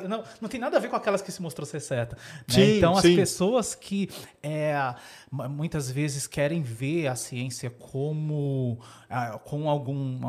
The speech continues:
Speaker 1: algum tipo de, de, de guru, digamos assim, né? Alguns, alguns cientistas,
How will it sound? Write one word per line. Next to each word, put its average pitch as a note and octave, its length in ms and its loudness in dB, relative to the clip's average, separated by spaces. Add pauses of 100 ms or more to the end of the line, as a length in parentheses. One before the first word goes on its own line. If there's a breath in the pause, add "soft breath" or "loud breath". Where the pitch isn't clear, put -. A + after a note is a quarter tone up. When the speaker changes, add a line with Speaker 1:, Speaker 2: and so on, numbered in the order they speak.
(100)
Speaker 1:
algum A#2 240 -4
tipo B2 340 -6
de, A#2 360 -2 (380 soft breath)
de, A#2 160 -6 (440)
de G2 440 -12 (340)
guru, F3 440 2
digamos A2+ 380 -2
assim, F3 300 -4
né? B2 120 0
Alguns, A#2+ 600 0 (280 loud breath)
alguns A2+ 320 -2
cientistas, B2 960 -4